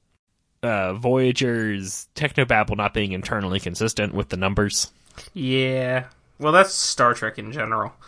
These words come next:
Speaker 1: It just irritates me.
Speaker 2: Yeah. No, I'm with you.
Speaker 1: Because they, like, they put out these technical manuals, and they,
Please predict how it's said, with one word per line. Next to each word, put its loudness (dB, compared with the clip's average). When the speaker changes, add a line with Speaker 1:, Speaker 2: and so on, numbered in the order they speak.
Speaker 1:
It -4
just 2
irritates 2
me. -16
Speaker 2:
Yeah. 4
No, 6
I'm 8
with 0
you. -8
Speaker 1:
Because 4
they, 4
like, -2
they 2
put 2
out -2
these 0
technical -4
manuals, -6
and -6
they, -4